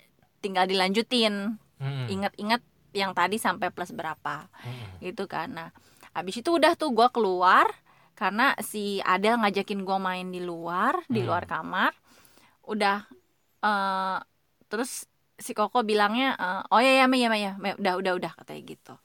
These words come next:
Speaker 1: Ya udah kan, gue pikir dia udah ngerti. Terus gue keluar kamar main sama Adel, baru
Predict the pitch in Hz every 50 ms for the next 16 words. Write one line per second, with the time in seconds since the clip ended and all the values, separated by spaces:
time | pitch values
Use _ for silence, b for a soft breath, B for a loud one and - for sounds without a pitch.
0 | b b b - 170 175 175 208 208 254 247 220 277 233 220 190 - - - -
1 | 170 170 170 170 - - - - - - - _ _ - - _ b b b b
2 | b b b b - 262 - - _ - - 233 208 277 277 - 320 262 247 240
3 | 233 226 226 214 214 - - 214 196 185 196 208 240 330 415 370 269 247 226 220
4 | 220 220 202 165 196 180 180 180 208 226 302 339 311 254 190 190 208 247 262 262
5 | 269 262 262 277 330 359 392 415 427 427 403 -